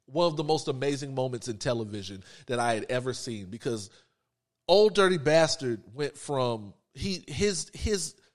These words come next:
his visibility went through the roof to the point where maybe that same month he was on T R L with them little white kids, and him and Wyclef and Pras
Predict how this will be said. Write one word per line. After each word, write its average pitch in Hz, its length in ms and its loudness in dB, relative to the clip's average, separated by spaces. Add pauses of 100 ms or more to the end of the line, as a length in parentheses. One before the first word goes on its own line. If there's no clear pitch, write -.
(200)
his 220 200 -4
visibility 156 720 0
went 131 460 -4
through 196 320 0
the 175 120 2
roof 151 500 -2 (480)
to 190 100 2
the 156 100 4
point 190 300 2
where 151 200 4
maybe 165 300 2
that 156 220 4
same 202 680 0
month 143 420 4 (960)
he 214 220 2
was 175 180 2
on 131 160 2
T 190 220 0
R 151 220 8
L 113 340 4
with 135 160 -2
them 127 120 -2
little 156 260 2
white 151 280 4
kids, 107 520 -6 (380)
and 123 320 -2
him 185 460 -2 (280)
and 92 240 -10
Wyclef 175 680 2 (300)
and 82 200 -14
Pras 175 680 2